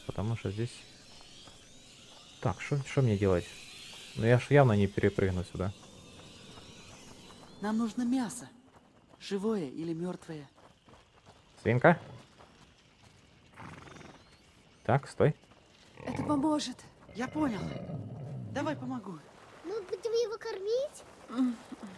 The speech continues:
Speaker 3: можно и так сказать.
Speaker 1: Да, щас будет свинка нямать. Давай, Хрюша, за нами.
Speaker 4: Да,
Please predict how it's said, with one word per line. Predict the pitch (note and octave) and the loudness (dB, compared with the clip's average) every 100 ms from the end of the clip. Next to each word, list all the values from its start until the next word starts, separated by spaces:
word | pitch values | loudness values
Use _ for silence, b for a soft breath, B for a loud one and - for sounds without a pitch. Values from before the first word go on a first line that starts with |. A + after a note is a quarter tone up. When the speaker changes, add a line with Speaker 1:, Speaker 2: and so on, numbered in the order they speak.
| - - - - | -18 -20 -18 -6
Speaker 3:
можно | A#3+ C4 C4+ | -2 0 0
и | |
так | B3+ A3 - | -2 -4 -6
сказать. | - G3+ G3 - | -12 -12 -12 2
Speaker 1:
Да, | D3 C#3+ | 10 10
щас | - G2+ | 10 6
будет | G2+ G2+ | 6 4
свинка | - G2+ F#2 F#2 | 4 2 6 6
нямать. | F#2 F2 F#2 - - - - - - - - - - - - | 8 6 4 2 -12 -18 -20 -20 -20 -20 -20 -20 -20 -20 -4
Давай, | - C3 B2 | 8 10 10
Хрюша, | - D#3 C3+ C3 - - - - | 8 6 6 4 0 -20 -20 -10
за | - G#2 | 0 4
нами. | G#2 G2 G2 - - - - - | 6 4 0 -8 -20 -20 -20 -12
Speaker 4:
Да, | - A4 | -4 -2